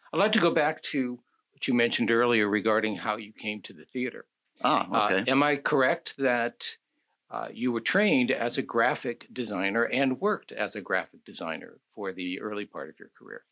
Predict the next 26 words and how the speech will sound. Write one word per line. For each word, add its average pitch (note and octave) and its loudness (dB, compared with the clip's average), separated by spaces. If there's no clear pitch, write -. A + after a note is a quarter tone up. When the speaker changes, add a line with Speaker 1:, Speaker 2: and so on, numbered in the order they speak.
Speaker 2:
Correct. B2 0
In G2 2
fact, A2 0
I G2 2
got F#2+ 2
my F#2 2
M F#2+ 2
F F#2 0
A F#2+ 4
at E2+ -2
Cal F#2 2
Arts F2+ 2
and, F#2+ 0
um, F#2 2
actually C3 4
with G#2+ 2
more C3 4
of D3 -2
a C3+ 0
concentration A2 2
in G2+ -4
photography, A2+ -2
Speaker 1:
Ah. B2 -6
Speaker 2:
which G#2 4
was, G2 4
uh, F2+ 2